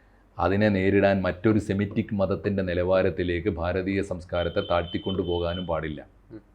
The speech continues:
Speaker 1: അത്ര മിലിറ്റൻ്റായി അതേ രീതിയിൽ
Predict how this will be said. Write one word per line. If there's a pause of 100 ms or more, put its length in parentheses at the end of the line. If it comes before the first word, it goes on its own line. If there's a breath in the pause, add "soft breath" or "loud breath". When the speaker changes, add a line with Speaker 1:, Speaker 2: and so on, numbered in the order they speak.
(120)
Speaker 1:
അത്ര
മിലിറ്റൻ്റായി (800)
അതേ
രീതിയിൽ